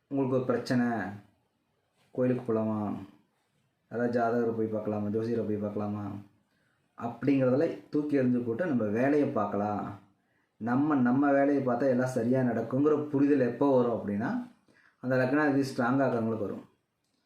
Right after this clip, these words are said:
இந்த லக்னாதிபதி வீக்கா இருக்கிறவங்களும் கூட sometimes, சில நிறைய, நிறைய இருக்கு, நிறைய விஷயங்கள் நம்ம, நம்ம பேச போறோம் வரக்கூடிய ஒவ்வொரு வீடியோலையும். இந்த லக்னாதிபதி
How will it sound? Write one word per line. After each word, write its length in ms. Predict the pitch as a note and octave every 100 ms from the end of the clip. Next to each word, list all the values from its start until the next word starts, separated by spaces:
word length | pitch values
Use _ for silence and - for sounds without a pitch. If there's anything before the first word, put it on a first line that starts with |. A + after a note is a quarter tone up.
| _ _ _ -
இந்த 100 | C#3 D3
லக்னாதிபதி 600 | D3+ F#3+ G3+ F3 D#3+ C3+ D3
வீக்கா 340 | F3+ - F3 D3
இருக்கிறவங்களும் 580 | C3 B2+ A#2 A2+ A2 G#2+
கூட 120 | A2 C3+ - - _ _ _ _ _ _ _ _ _ _ _ _ _ _ _ _ _ _ _ _ _ _ _ _
sometimes, 600 | - E3+ F#3 - B2+ A2 - - - _ _
சில 200 | - D3 C#3+
நிறைய, 160 | F3 D3 C#3
நிறைய 220 | E3 F#3+
இருக்கு, 180 | C#3+ C3
நிறைய 140 | D#3
விஷயங்கள் 260 | D3 E3 D3+
நம்ம, 160 | C3+ B2
நம்ம 120 | A#2 A2+
பேச 140 | B2+ C3
போறோம் 220 | B2 A#2
வரக்கூடிய 260 | A#2 A#2 A2+ A2+
ஒவ்வொரு 160 | A#2+ A2
வீடியோலையும். 360 | G#2 G#2 G2+ - _ _ _ _ _ _ -
இந்த 80 | D3 D3
லக்னாதிபதி 520 | E3+ G#3 G3+ F#3